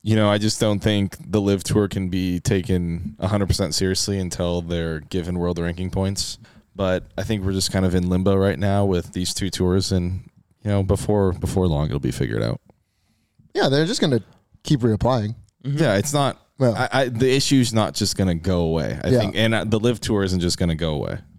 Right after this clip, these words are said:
Speaker 2: Yeah. Uh, I also give it a bogey, but it's one of those, like, you lipped out a four-footer on the hardest hole on the golf course. I kinda understand that. Look, the rules are the rules.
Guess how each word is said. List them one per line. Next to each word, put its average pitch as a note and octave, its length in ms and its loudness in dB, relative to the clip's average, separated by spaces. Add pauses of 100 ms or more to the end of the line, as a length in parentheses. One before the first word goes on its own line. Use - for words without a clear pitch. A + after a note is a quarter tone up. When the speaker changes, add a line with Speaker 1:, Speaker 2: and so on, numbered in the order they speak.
(140)
Speaker 2:
Yeah. B2+ 200 -16 (100)
Uh, B2+ 380 2 (640)
I D3+ 100 4
also D3+ 420 4
give C#3 220 2
it C#3 60 6
a B2 40 4
bogey, C#3 320 6
but C3 100 4
it's B2+ 120 2
one F#3 140 4
of D#3+ 40 2
those, D3+ 180 6
like, C3 220 2
you C3+ 80 6
lipped C3 200 4
out B2 100 4
a A2+ 60 2
four-footer A#2 500 2
on G2+ 340 0
the A2+ 100 2
hardest G#2+ 260 2
hole A2 100 2
on G2+ 60 2
the G2+ 80 0
golf G2 180 2
course. G#2+ 300 0 (120)
I C#3 280 0 (100)
kinda G#3 260 2
understand D3+ 640 2
that. A2+ 240 0 (1700)
Look, E3 340 2 (180)
the F3 100 4
rules G3 300 6
are F#3+ 60 4
the D#3+ 100 6
rules. B2+ 500 4